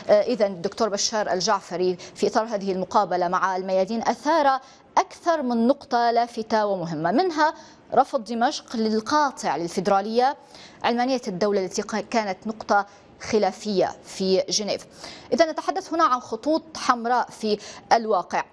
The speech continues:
إذا ما تطرقنا إلى نقطة الفيدرالية التي وصفتها أو وصفها، آه، دي مستورة باللا طائفية، كيف يمكن أن يكون هناك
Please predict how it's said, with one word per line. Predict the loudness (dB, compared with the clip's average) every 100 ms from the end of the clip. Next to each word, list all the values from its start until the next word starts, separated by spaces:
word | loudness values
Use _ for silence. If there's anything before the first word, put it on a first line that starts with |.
| -20 -20 -20 -4 0
إذا | 2 0
ما |
تطرقنا | -4 -2 0 0 0
إلى | 2 2
نقطة | 0 -2 -2 -2
الفيدرالية | -2 -2 -2 0 2 0 2 2 2
التي | 0 -2 0 0 -2 -20 -20 -20 -4
وصفتها | 4 4 4 -6 0 0 0 -2 0
أو | 2 0
وصفها، | -2 -4 -2 0 2 2 0 -6 -20 -4 2
آه، | 4 2
دي | 2
مستورة | -2 -4 -2 2 4 2
باللا | 2 2 4 2
طائفية، | 0 -4 -2 -6 -2 2
كيف | 2 2 0 0 2 4
يمكن | 2 2 0
أن | 2 2
يكون | 2 0 2 2 2
هناك | 2 2 2 2 0